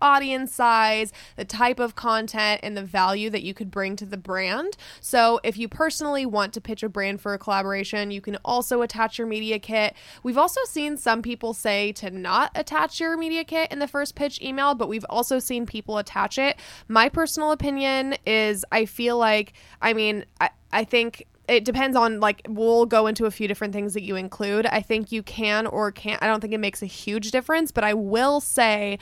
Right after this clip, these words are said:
one kind of administrative thing is that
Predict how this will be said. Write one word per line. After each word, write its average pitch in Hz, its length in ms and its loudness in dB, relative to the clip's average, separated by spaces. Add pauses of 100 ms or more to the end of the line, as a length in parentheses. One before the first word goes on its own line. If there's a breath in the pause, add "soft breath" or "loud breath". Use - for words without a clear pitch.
(260 loud breath)
one 220 420 6
kind 220 180 -4
of 208 120 -2
administrative 202 800 -2
thing 277 400 -4 (240 loud breath)
is 226 220 2
that 202 380 4